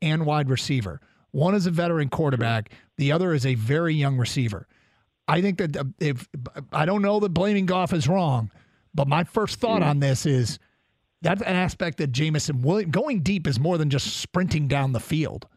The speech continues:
Speaker 1: Like, there's a lot more to it. There was a deep ball thrown in the Baltimore game where Goff was, uh, Jameson Williams was looking over his right shoulder and the ball came over his left shoulder.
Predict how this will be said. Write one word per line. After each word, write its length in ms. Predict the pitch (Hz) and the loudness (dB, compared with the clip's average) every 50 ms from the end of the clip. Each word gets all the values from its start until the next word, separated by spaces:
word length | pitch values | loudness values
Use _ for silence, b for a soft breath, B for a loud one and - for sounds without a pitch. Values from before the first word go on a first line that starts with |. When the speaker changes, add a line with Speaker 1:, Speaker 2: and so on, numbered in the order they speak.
| _ _ _ _ _ | _ _ _ _ _
Speaker 1:
Like, 220 | 139 151 147 120 | -2 -2 -2 0
there's 320 | - 156 156 165 185 196 175 | -2 -2 0 0 0 2 0
a 40 | 220 | 0
lot 260 | 220 208 196 190 - | 0 0 0 -2 0
more 160 | 175 165 156 135 | 0 0 0 0
to 260 | - - 190 180 131 | 0 0 0 0 0
it. 100 | 104 104 | -2 -2
There 100 | - 156 | 0 0
was 120 | 165 151 | 0 0
a 60 | 156 147 | 0 0
deep 300 | 131 - 180 208 190 196 | 0 0 0 -2 0 -2
ball 180 | 185 180 170 | -2 -2 -2
thrown 320 | - - - 180 170 170 160 | -2 -2 -2 -2 0 0 0
in 80 | 147 | 0
the 60 | 139 | 0
Baltimore 520 | 120 147 170 175 175 - 160 147 135 131 127 | 0 0 0 0 0 0 0 0 0 0 0
game 260 | 123 135 135 139 143 | 0 0 0 0 0
where 80 | 139 127 | 0 0
Goff 320 | 117 147 143 147 156 - | 0 0 0 0 0 0
was, 220 | - 165 135 117 B B B B B B B B B | 0 0 0 -2 B B B B B B B B B
uh, 140 | - 139 135 | -2 0 0
Jameson 440 | 131 - 156 156 160 160 - 170 151 | 0 0 0 0 0 0 0 0 0
Williams 280 | 156 156 160 156 156 139 | 0 0 0 0 0 0
was 80 | 143 135 | 0 0
looking 240 | 147 160 - 180 156 | 0 0 0 -2 -2
over 120 | 151 147 143 | -2 -2 -2
his 120 | 123 113 | -2 -2
right 240 | 135 156 165 165 147 | 0 0 0 0 0
shoulder 240 | - 160 151 135 135 | -2 -2 0 0 0
and 80 | 131 | 0
the 40 | 131 120 | 0 0
ball 180 | 143 143 147 | 0 0 0
came 240 | - - 156 147 131 | 0 0 0 0 2
over 180 | 139 139 127 127 | 2 0 0 0
his 160 | 123 117 - | -2 -2 -2
left 220 | 147 160 - - - | 0 0 0 -2 -2
shoulder. 380 | - 147 107 95 78 - - | -4 -4 -4 -4 -8 -10 -16